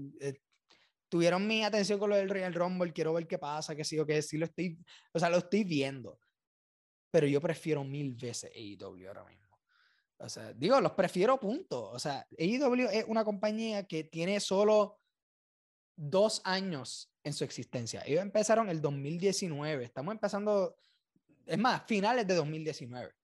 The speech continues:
Han buscado la manera de por fin ser un competidor viable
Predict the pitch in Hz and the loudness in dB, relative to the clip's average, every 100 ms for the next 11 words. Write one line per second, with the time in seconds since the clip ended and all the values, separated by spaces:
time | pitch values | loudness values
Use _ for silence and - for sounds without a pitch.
0 | _ _ 160 185 214 220 190 _ _ _ | _ _ 0 2 0 -2 -8 _ _ _
1 | 190 196 196 214 220 214 214 220 185 156 | 0 2 4 4 4 4 4 4 4 2
2 | 135 147 147 143 139 _ 143 143 - 175 | -2 -2 0 0 -4 _ -4 -4 -4 -2
3 | 202 208 - 214 208 196 196 156 165 185 | 0 -2 2 4 4 2 -4 -4 -2 0
4 | 196 196 185 208 165 208 190 180 202 196 | -2 -4 -2 -2 2 0 2 0 0 -2
5 | 143 151 156 185 170 135 117 | -6 -4 -2 -2 -2 -4 -8